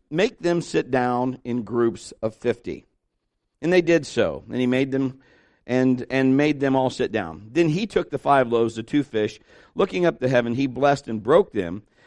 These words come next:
gave them to the disciples to set before the multitude. So they all ate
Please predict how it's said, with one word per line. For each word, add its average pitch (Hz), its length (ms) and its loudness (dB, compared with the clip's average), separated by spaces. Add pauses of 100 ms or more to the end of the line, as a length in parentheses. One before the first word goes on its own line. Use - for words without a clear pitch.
(160)
gave 214 300 4
them 185 140 4
to 156 160 0
the 139 100 0
disciples 123 540 -2
to 110 100 -4
set - 220 -2
before 131 240 -2
the 123 80 0
multitude. 104 720 -4
So 151 200 4
they 147 160 6
all 185 380 6
ate 120 320 0